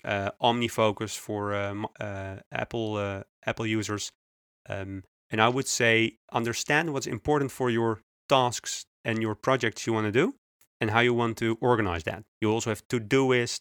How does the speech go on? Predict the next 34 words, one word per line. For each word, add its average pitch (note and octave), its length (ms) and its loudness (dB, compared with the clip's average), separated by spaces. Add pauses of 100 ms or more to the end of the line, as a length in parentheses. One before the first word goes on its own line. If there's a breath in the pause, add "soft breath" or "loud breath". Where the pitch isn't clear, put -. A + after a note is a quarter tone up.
(120)
Uh, G#2 220 -2
there's, A2 260 0
there's A2 260 -2
a - 40 -20 (220)
ton F3+ 140 2
of C3+ 80 2
out B2 180 4
there. G2 220 0 (260)
I - 40 0
would B2 120 2
su-, A#2+ 180 -2 (220)
I A#2+ 80 2
would A#2+ 160 0
suggest B2 480 0
for B2 100 -2
anybody G#2+ 540 0
listening, G#2+ 420 -2
just - 360 -4
try C3 240 2
them. E2 200 -6 (640)
Uh, G2 300 -8 (360)
and A#2 160 2
then D#3 140 6
you'll F#3+ 100 4
notice D#3+ 380 4
what B2+ 160 0
you C3 40 -4
find A#2+ 220 2
important. G#2+ 420 0
For, B2+ 240 -2
for B2 200 -4
example, B2 280 0
for A#2 180 -4
me, C#3+ 400 4